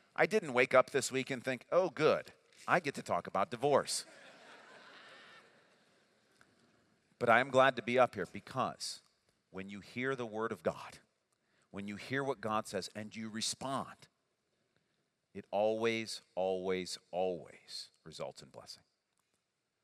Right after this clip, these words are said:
And that leads me to my last and most important point. What Jesus says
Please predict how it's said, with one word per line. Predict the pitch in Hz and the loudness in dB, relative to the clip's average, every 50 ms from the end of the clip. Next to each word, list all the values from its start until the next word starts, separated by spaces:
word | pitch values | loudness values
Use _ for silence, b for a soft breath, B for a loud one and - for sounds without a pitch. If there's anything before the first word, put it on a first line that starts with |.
| _ _ _ _ | _ _ _ _
And | 82 87 90 | -6 0 2
that | 98 92 85 | 2 2 2
leads | 104 101 98 - 98 | -2 -4 -6 -8 -10
me | 98 95 - | -10 -12 -12
to | - 92 | -10 -6
my | 90 87 87 | -2 -2 0
last | 85 87 90 95 101 98 92 - - - - - | 2 2 4 4 4 4 2 -2 -8 -10 -12 -12
and | 90 80 80 | -12 -10 -8
most | 80 80 - - | -8 -8 -8 -10
important | 95 90 85 82 - - 80 - | -14 -14 -14 -14 -14 -14 -16 -20
point. | - 71 64 - _ _ _ _ _ _ _ _ _ _ _ _ _ _ _ _ _ _ _ b b b b b b b b b b b _ _ _ _ _ _ _ _ _ _ _ _ _ _ _ _ _ _ _ _ _ _ _ _ _ _ _ _ _ _ _ _ _ _ _ _ _ _ _ _ _ _ _ _ _ _ 98 95 | -20 -20 -20 -20 _ _ _ _ _ _ _ _ _ _ _ _ _ _ _ _ _ _ _ b b b b b b b b b b b _ _ _ _ _ _ _ _ _ _ _ _ _ _ _ _ _ _ _ _ _ _ _ _ _ _ _ _ _ _ _ _ _ _ _ _ _ _ _ _ _ _ _ _ _ _ -14 -2
What | 107 139 - - - _ _ _ 113 | 2 4 4 4 2 _ _ _ -10
Jesus | - 135 147 147 143 131 - 135 127 - - - | -6 -6 -4 -4 -4 -4 -4 -4 -4 -4 -6 -6
says | - - - - 131 127 127 127 127 127 135 - - - | -6 -6 -2 2 4 6 6 6 6 4 2 0 -2 -4